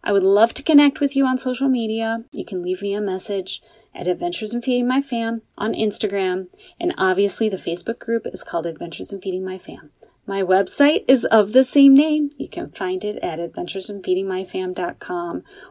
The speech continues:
where I've got healthy recipes. And each of my recipes, I include kind of a rating of how each of my family members liked that recipe. And also I give you time-saving tips to make it super efficient to make those healthy meals.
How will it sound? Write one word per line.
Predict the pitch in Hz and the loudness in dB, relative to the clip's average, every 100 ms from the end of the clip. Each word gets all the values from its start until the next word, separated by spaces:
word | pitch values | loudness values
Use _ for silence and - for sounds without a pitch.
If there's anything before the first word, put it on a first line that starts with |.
| - | -2
where | 180 170 | 0 0
I've | 165 165 | -2 -2
got | 185 175 - _ | 0 -2 -4 _
healthy | - 208 196 190 | -8 -6 -2 -2
recipes. | 180 196 - 247 240 240 254 247 - - - _ _ | -2 -2 -2 -4 -4 -4 -2 -2 -4 -14 -20 _ _
And | - 381 403 403 - | -10 -8 -6 -6 -4
each | 359 - | -4 -4
of | |
my | 466 370 | -2 0
recipes, | 254 269 277 254 240 - | 0 -2 -4 -4 -4 -6
I | 180 185 | -6 -4
include | 185 180 - - 240 240 226 _ - | -4 -6 -8 -8 -6 -6 -8 _ -6
kind | 226 | -2
of | 180 | -2
a | 185 - | -4 -6
rating | 180 208 233 226 226 - | -2 0 0 -2 -4 -8
of | 165 160 165 160 - - _ _ | -10 -10 -12 -14 -18 -20 _ _
how | - 202 190 - - | -8 -2 -2 -2 0
each | 285 294 - - | 0 0 -8 -6
of | 202 180 | -6 -6
my | 175 | -8
family | 175 196 208 214 | -6 -6 -4 -6
members | 202 185 190 - 160 | -6 -6 -6 -8 -8
liked | 170 185 - - - | -6 -6 -8 -14 -12
that | 339 349 381 _ _ - | -12 -10 -14 _ _ -14
recipe. | 180 190 - - 247 262 285 _ _ _ | -10 -8 -8 -8 -6 -4 -4 _ _ _
And | 269 269 | -2 0
also | - 269 254 | 0 -2 -2
I | 220 202 | -2 -4
give | 214 208 | -4 -4
you | 175 | -4
time-saving | 170 - 196 185 - 165 170 170 | -6 -8 -6 -4 -6 -6 -8 -10
tips | - - - - | -10 -10 -8 -8
to | 175 | -10
make | 180 - | -12 -10
it | - | -6
super | - 254 269 262 | -4 -4 -4 -6
efficient | 233 - 180 180 175 | -6 -10 -8 -8 -10
to | - 175 | -12 -14
make | 175 - | -14 -14
those | 165 165 | -12 -10
healthy | - - - | -10 -10 -10
meals. | - - - _ - - | -10 -10 -14 _ -10 -10